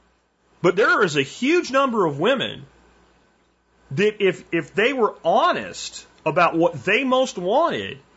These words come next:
it would be to stay home and raise a family. They might want to learn a lot. They might want to do a lot. They might want to have things beyond that.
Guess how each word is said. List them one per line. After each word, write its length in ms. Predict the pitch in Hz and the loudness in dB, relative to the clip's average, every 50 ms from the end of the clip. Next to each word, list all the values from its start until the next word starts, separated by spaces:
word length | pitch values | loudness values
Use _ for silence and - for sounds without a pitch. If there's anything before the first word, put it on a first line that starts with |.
| _ _ - | _ _ 0
it 140 | 175 240 262 | 0 0 2
would 160 | 254 226 165 | 0 -2 0
be 140 | 170 254 254 | -2 -2 -2
to 60 | 226 | -2
stay 220 | - - 226 208 | -2 0 0 2
home 220 | 196 208 202 190 180 | 2 2 2 0 0
and 80 | 165 | -2
raise 160 | 165 170 170 156 | -2 -4 -4 -6
a 40 | |
family. 400 | 139 - 175 180 170 135 104 - - - _ _ _ _ _ _ _ _ - | -6 -6 -4 -4 -4 -4 -6 -10 -14 -20 _ _ _ _ _ _ _ _ 0
They 100 | 180 214 | 0 2
might 200 | 254 277 262 226 | 2 2 2 2
want 160 | 214 214 190 | 2 2 2
to 60 | 139 127 | 0 2
learn 240 | 123 135 160 180 | 2 2 2 2
a 40 | 196 | 2
lot. 280 | 190 196 196 196 202 190 | 2 2 2 2 2 0
They 80 | 170 | -2
might 160 | 165 170 151 139 | -2 -2 -2 -2
want 120 | 139 123 | -2 -4
to 60 | 110 | -4
do 160 | 117 160 175 | -2 -2 0
a 60 | 180 185 | 2 2
lot. 160 | 190 185 185 | 2 2 2
They 80 | 196 185 | 0 0
might 120 | 190 180 | 0 0
want 120 | 175 165 147 | 2 2 0
to 40 | |
have 120 | 151 139 - | 0 -2 -2
things 180 | - 160 143 | -4 -8 -8
beyond 440 | 123 123 120 113 117 127 165 196 202 | -6 -6 -2 0 2 2 2 2 2
that. 260 | 208 214 226 214 - | 2 2 2 0 -2